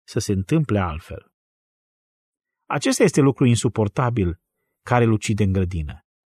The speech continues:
Și după această primă rugăciune din cele trei a început să transpire picături mari de sânge. Trombos, de la care obținem tromboză, înseamnă cheaguri.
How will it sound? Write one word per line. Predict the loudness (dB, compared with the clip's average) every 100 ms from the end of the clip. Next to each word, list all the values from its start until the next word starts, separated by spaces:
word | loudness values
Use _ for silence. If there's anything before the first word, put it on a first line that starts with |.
| _ _ _
Și | -2
după | 0 2
această | 2 0 0 0
primă | 0 2 2
rugăciune | 2 0 0 0
din | 2 2
cele | 2 0
trei | 2
a | 0
început | 0 -4 -6
să | -4
transpire | -2 -2 0 0
picături | 0 -2 -2 0 0
mari | 0
de | -2
sânge. | -2 -2 -2 -4 -12 _ _ _ _ _ _
Trombos, | 0 4 4 2 -2 -8 -12
de | 0
la | 0
care | 2 0 0 -2
obținem | -6 0 0 0
tromboză, | 0 0 2 0 0 -4 -14 _ _
înseamnă | -4 0 0 0
cheaguri. | -2 -4 -2 -4 -10 -20